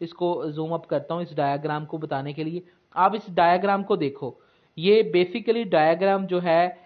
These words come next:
दिखाई गई है कि ये एक leaves के अंदर जो है process चल रहा है। तो इसमें देखो कि ये जो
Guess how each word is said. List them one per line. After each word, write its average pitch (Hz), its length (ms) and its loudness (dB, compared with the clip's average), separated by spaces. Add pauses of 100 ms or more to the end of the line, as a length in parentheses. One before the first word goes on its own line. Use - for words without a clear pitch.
(280)
दिखाई 160 380 0
गई 165 240 0
है 165 200 2 (440)
कि 170 440 -2 (300)
ये 175 200 2
एक 175 160 -2
leaves 185 440 -4 (120)
के 180 100 0
अंदर 165 260 0
जो 165 140 -2
है 160 160 2
process 156 380 -2
चल 147 160 -8
रहा 139 220 -4
है। 160 200 -8 (220)
तो 185 60 -4
इसमें 202 440 -4
देखो 180 380 0
कि 190 140 -2
ये 185 240 4
जो 180 380 2